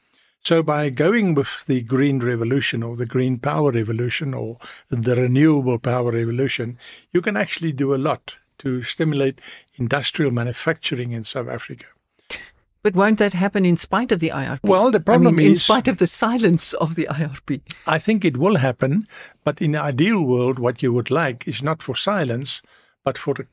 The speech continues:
Speaker 1: clear statement that says, "Every year we estimate,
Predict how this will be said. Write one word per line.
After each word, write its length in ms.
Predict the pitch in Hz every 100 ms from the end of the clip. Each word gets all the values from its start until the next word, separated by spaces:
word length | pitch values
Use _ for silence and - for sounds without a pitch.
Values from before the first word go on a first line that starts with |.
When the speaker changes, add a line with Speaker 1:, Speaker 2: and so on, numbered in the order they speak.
| -
Speaker 1:
clear 360 | - 214 170 135
statement 600 | - 170 156 143 120 120
that 160 | 120
says, 380 | - 151 131 120 - - - _
"Every 260 | - 196 202
year 720 | 139 131 123 123 143 185 208
we 220 | 135 135
estimate, 800 | 180 185 - 170 135 127 139 -